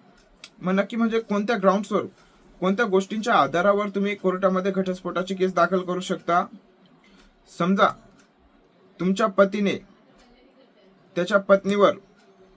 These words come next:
मानसिक, शारीरिक छळ केलेला असेल, म्हणजे पतीने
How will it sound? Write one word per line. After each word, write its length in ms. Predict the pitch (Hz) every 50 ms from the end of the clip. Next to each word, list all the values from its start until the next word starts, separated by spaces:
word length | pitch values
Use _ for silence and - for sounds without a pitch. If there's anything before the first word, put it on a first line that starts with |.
| _ _ _ _ _ _ _ _ _ -
मानसिक, 640 | - 156 156 160 170 190 196 196 - 233 226 220 - - - _ _ _ _ - _ _ -
शारीरिक 560 | - - 190 180 190 196 202 190 196 202 202 - - -
छळ 240 | - - 196 196 214
केलेला 300 | 196 208 196 196 196 185
असेल, 240 | 170 170 151 127 - - -
म्हणजे 280 | - - 143 151 170
पतीने 520 | 165 - 170 170 170 - 196 190 170 175